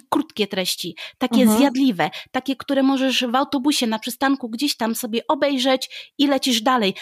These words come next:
Speaker 1: Nie skupiasz się na treściach, które są ważne, które powodują, że się czegoś uczysz. I ja to wypróbowałam na swoim Instagramie. Treści edukacyjne nie były tam tak oglądane, jak właśnie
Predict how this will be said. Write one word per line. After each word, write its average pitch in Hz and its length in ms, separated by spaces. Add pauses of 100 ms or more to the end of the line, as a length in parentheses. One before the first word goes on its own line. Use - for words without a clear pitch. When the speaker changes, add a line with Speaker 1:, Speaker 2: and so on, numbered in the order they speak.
(120)
Speaker 1:
Nie 247 80
skupiasz 254 440
się - 180
na 202 140
treściach, 233 400
które 220 280
są 196 240 (100)
ważne, 202 420 (460)
które 220 260
powodują, 226 560
że 254 60
się 214 160
czegoś 208 400
uczysz. - 400 (520)
I 220 540
ja 240 240
to 285 140
wypróbowałam 240 640
na 208 100
swoim 226 360
Instagramie. 185 720
Treści - 420
edukacyjne 233 840 (1000)
nie 220 200
były 269 260
tam 202 220
tak - 240
oglądane, 190 560 (440)
jak 262 200
właśnie 247 420